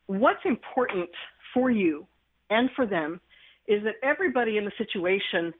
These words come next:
have an understanding of the impact of those actions.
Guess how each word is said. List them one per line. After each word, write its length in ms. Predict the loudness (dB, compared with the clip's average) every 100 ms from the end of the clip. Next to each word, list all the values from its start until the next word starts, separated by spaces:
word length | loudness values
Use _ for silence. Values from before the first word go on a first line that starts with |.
| _ _ -6
have 300 | 2 2 4
an 100 | 2
understanding 800 | 2 -2 -4 -2 0 2 0 0
of 160 | 0 0
the 140 | -2 -2
impact 580 | -2 0 -2 -4 -4 -12 -20 -20 -20 -8 0
of 160 | 2
those 180 | 2 2 2
actions. 500 | 0 -2 -10 -14